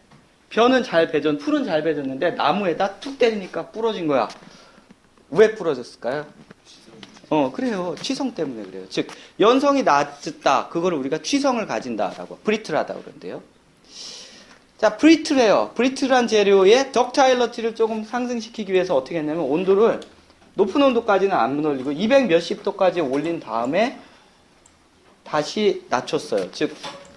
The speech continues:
로 안에다 집어넣어서 어느 정도까지, 이백팔십 도까지 올린 다음에 다시 온도를 낮췄더니, 상온에서 천천히 낮췄더니, 어, 연성, 덕타일러티가 회복됐어요. 어, 그래서 취성, 브리틀리스가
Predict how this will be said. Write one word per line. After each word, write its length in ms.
로 200
안에다 400
집어넣어서 760
어느 200
정도까지, 540
이백팔십 800
도까지 320
올린 220
다음에 300
다시 440
온도를 340
낮췄더니, 720
상온에서 460
천천히 300
낮췄더니, 720
어, 320
연성, 500
덕타일러티가 800
회복됐어요. 580
어, 380
그래서 240
취성, 420
브리틀리스가 1000